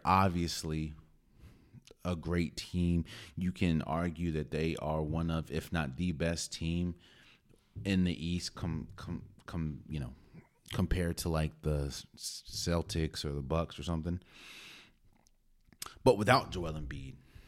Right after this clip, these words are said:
even though Tyrese Maxey did have, what, fifty-one the other night,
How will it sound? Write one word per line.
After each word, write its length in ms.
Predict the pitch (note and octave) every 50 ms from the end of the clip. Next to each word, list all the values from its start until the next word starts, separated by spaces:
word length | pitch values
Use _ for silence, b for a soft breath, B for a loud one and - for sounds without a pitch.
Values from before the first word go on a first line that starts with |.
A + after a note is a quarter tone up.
| b b b b b b b - -
even 320 | E3 E3+ C3+ C3 A#2+ A2+
though 160 | A#2 G#2 F#2+
Tyrese 460 | E2+ - - A2 G2 G2 F#2+ F#2 -
Maxey 360 | - F#2 F2 F2 F2 - - D#2
did 160 | F2+ E2+ E2+
have, 240 | F2+ E2 D#2+ D#2 D2+
what, 180 | D#2+ D2 -
fifty-one 640 | - - - G2+ F2+ - - E2 D#2+ D#2+ E2+ E2 D#2
the 120 | D2+ D2
other 180 | C#2+ C#2 C2+ C2+
night, 280 | C2+ C2+ C2+ C2+ C2